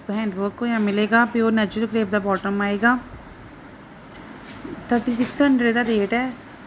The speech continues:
ਥ੍ਰੀ ਥਾਊਜ਼ੈਂਡ ਸਿਕਸ ਹੰਡਰਡ ਵਿੱਚ ਤੁਹਾਨੂੰ ਇਹ ਸੂਟ ਮਿਲੇਗਾ। ਬਾਟਮ ਪਲੇਨ ਆਏਗਾ, ਦੁਪੱਟਾ ਨਾਲ ਬਹੁਤ ਪਿਆਰਾ ਹੈ।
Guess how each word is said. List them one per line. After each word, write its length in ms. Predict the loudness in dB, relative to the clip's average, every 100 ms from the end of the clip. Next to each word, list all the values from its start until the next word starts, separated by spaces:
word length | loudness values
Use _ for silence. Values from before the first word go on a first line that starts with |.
| -18 -2
ਥ੍ਰੀ 180 | 0 2
ਥਾਊਜ਼ੈਂਡ 400 | 2 2 4 2
ਸਿਕਸ 260 | -2 -2
ਹੰਡਰਡ 200 | 0 2
ਵਿੱਚ 140 | 0 0
ਤੁਹਾਨੂੰ 260 | 0 0
ਇਹ 60 | 0
ਸੂਟ 260 | -2 -2
ਮਿਲੇਗਾ। 300 | 0 0 0
ਬਾਟਮ 340 | 2 2 2 0
ਪਲੇਨ 340 | 0 0 2
ਆਏਗਾ, 300 | 0 0 -2
ਦੁਪੱਟਾ 380 | -4 -6 -6 -2
ਨਾਲ 200 | 0 0
ਬਹੁਤ 240 | 0 -2 0
ਪਿਆਰਾ 320 | 0 2
ਹੈ। 60 | 2